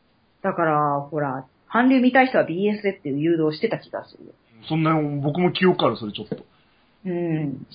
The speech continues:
Speaker 2: あ、今ビーエス？
Speaker 1: へー。
Speaker 2: うん。
Speaker 1: いいかもね。なんか自由にできそう。ビーエスの方が。
Speaker 2: 一番いいのは野球中継がビーエスに移ってくれたから。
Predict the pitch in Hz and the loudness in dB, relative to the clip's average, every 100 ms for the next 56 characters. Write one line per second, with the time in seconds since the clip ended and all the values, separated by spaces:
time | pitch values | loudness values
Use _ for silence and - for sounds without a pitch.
0 | - _ _ _ 160 208 294 139 175 185 | -20 _ _ _ 2 4 4 4 4 6
1 | 196 208 214 214 214 214 208 - _ _ | 6 8 8 6 6 4 0 -6 _ _
2 | 120 107 95 - _ _ _ _ _ _ | -20 -20 -20 -20 _ _ _ _ _ _
3 | _ _ _ _ _ - 311 330 190 160 | _ _ _ _ _ -6 -4 2 2 4
4 | 160 170 175 170 151 180 240 277 156 156 | 0 0 -2 -2 -4 -4 -2 -2 -2 -4
5 | 156 - 180 - - 175 170 165 160 151 | -6 -4 -4 -4 -6 -6 -6 -6 -8 -6
6 | 151 - - - 311 359 381 - 302 285 | -6 -4 -4 4 4 4 -4 0 4 6
7 | - - 359 359 349 214 160 135 139 165 | 4 4 4 4 2 2 2 2 0 0
8 | 160 160 151 180 143 123 127 127 104 113 | 0 -2 -2 -2 -2 -2 0 0 4 4
9 | 110 | 4